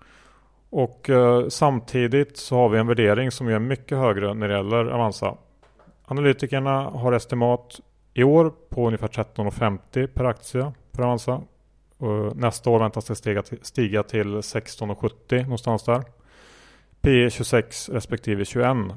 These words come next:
för Avanza. Så att, eh, värderingen för nästa år då,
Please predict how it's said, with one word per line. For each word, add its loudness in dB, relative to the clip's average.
för -4
Avanza. -6
Så 2
att, 2
eh, 4
värderingen 2
för -4
nästa -2
år 2
då, 4